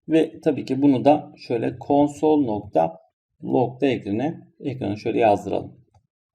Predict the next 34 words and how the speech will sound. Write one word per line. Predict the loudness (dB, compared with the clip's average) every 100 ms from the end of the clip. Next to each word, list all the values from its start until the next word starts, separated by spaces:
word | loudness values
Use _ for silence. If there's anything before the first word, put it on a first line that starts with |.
| _ _ _ _ _ _ _ _ _ _ _ _
Bunu | -4 -4 -2
kaydettiğimiz | 0 0 -2 -4
zaman | 0 0
bakın | -2 -6 -8
burada | -4 -6
true | -6 -8 -2
değeri | -2 0
gelir. | -4 -6 -6
Elli | 0 2 4
beş | 4 2 2
değil | 2 2 4
de |
altmış | 2 2 -4 -2
beş | -2 -2
olmuş | -10 -12 -12
olsa | -6 -4 -4
bakın | -6 -10
bize | -4 -4
false | -2 -2 -2 -4
değeri | -2 -2
gelir. | -2 -6 -4
Yani | -4 -2 -4
burada | 4 4 4 0 -18 _ _
oluşturduğumuz | -4 -2 -4 -4 -4 -8 -6
num | 0 4 4 0 -12 _ _ _ _ _ _ _ _ _
ismindeki | -10 -6 -4 -4 0
objeyi | 2 2 4 2 2
de | 0 -2
bu | -8
şekilde | -6 -6 -6 -4 -4
kullanabiliriz. | -4 -6 -2 0 0 -2 -4 -12 -20 -20 _ _ _ _ _ _ _ -20 -20 _ _ -8
Peki | -4 2
aynı | 4 4
şekilde | 2 2 2 2 0